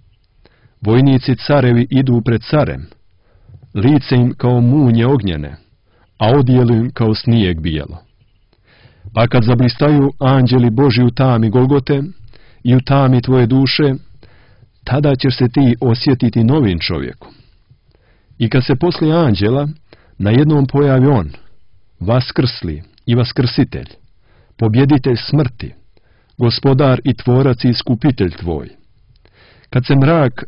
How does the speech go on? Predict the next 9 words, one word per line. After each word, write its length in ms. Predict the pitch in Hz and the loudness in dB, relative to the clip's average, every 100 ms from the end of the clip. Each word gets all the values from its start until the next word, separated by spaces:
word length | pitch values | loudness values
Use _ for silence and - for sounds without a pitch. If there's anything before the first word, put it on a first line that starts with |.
| - | -10
zasvijetli 640 | 110 117 120 123 135 131 120 | -4 -2 0 0 0 2 0
od 80 | 120 | 2
radosti, 500 | 143 98 85 - - _ _ _ _ _ _ | 0 -2 -6 -12 -20 _ _ _ _ _ _
kad 160 | 131 123 | -6 0
se 100 | 127 | 0
grobovi 480 | 123 165 131 127 | 2 2 4 4
otvore 320 | 127 131 120 110 | 2 2 0 2
od 100 | 113 | 0
radosti, 540 | 101 76 - - | -2 -4 -14 -18